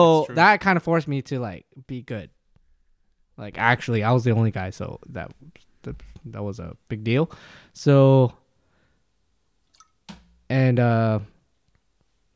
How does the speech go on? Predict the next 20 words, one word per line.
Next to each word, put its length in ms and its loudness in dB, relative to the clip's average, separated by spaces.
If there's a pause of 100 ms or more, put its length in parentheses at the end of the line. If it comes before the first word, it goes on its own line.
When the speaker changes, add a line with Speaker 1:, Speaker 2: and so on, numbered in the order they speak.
(380)
Speaker 2:
yeah. 320 0 (800)
However, 580 4 (200)
like, 420 -8 (320)
the 200 -6
reason 300 4
why 220 4
I 60 2
got 220 2
into, 240 -4
like, 140 -6
guitar 520 -6 (440)
and 420 -2
singing 400 0 (260)
and 140 -6
worship 300 -2
songs 440 -2 (400)
was 680 0 (140)
church, 460 -4 (840)
and, 300 -6
uh, 300 -8